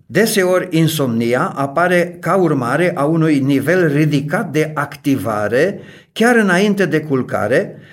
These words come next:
sau atunci când deja ne-am întins în pat. Multe persoane care suferă de insomnie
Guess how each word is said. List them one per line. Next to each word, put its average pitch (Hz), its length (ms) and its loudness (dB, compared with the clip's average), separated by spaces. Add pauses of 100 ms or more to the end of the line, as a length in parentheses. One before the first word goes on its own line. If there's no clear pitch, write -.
(100)
sau 185 260 0
atunci 226 420 0
când 175 280 0
deja 165 680 0 (140)
ne-am 165 260 2
întins 170 540 2
în 147 160 0
pat. - 420 -10 (160)
Multe 254 400 4
persoane 170 520 0
care 139 260 -2
suferă 151 440 0
de 123 240 -2
insomnie 139 1040 0